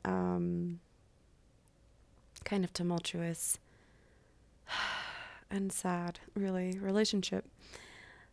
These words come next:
And, uh, it, it, it forced me onto his doorstep and created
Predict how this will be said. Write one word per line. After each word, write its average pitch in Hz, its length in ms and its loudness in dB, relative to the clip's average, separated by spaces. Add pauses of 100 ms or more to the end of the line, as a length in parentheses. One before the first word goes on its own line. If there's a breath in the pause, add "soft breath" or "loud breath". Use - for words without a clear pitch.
(400 loud breath)
And, 190 540 0
uh, 185 480 -2 (760 soft breath)
it, 220 180 4
it, 226 200 4 (100)
it 226 160 6
forced 226 240 2
me 233 100 6
onto 226 240 4
his 214 200 0
doorstep - 640 0
and 196 500 2 (680 loud breath)
created 214 880 6